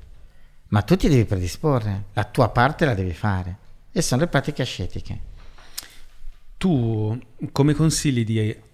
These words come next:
Speaker 2: comportarsi nei confronti delle docce fredde e delle ablazioni fredde? No, te lo dico perché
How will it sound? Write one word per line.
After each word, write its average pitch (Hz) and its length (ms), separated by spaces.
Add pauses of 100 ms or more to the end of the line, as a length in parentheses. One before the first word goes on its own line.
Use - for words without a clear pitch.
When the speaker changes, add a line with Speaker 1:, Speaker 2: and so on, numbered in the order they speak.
(140)
Speaker 2:
comportarsi 110 760
nei 110 120
confronti 113 400
delle 113 440
docce 117 400
fredde 120 320
e - 20
delle 110 180
ablazioni 113 480
fredde? 117 180
No, 165 160
te 165 100
lo 165 60
dico 160 220
perché 107 360